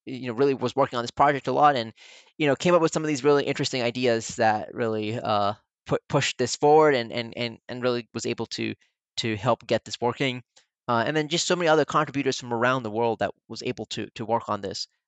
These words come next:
I think this is an interesting project that kinda demonstrates the, the value of, of this sort of open collaboration as well. And, you know, with this sort of open collaboration, we can do all kinds of incredible things as well. I think, yeah, like you said, there's a lot of other interesting aspects in terms of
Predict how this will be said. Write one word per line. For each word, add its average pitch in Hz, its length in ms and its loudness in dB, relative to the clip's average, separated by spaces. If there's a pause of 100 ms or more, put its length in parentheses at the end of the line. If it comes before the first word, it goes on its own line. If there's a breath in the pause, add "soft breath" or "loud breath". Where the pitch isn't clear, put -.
(160)
I 151 60 -2
think 170 120 -6
this 156 140 -6
is 147 100 -6
an 135 80 2
interesting 135 380 -4
project 131 380 0
that 110 140 0
kinda 117 160 -4
demonstrates 117 680 -2
the, 110 260 -6
the 117 60 -6
value 107 540 0
of, 107 680 0
of - 240 -2
this 117 160 -8
sort 113 140 -2
of - 120 -12
open 127 240 -4
collaboration 107 840 0
as 101 220 -6
well. 107 340 4 (500)
And, 107 440 -2
you 127 80 -8
know, 120 420 -2
with 123 140 -4
this 120 120 -4
sort 120 160 -6
of - 60 -4
open 123 180 -8
collaboration, 127 540 0
we 113 80 -6
can 110 340 -12
do 123 140 0
all 120 80 4
kinds 123 300 -6
of 104 60 -14
incredible 110 380 -6
things 110 320 -4
as 107 140 -12
well. 110 260 2 (220)
I 156 60 2
think, - 180 0
yeah, 170 180 6
like 127 140 2
you 131 60 -10
said, 139 180 0
there's 117 180 -2
a 110 60 -4
lot 135 200 6
of 139 100 0
other 131 340 2
interesting 127 460 -8
aspects 127 420 -4
in 110 80 -16
terms 113 240 -6
of 104 100 -6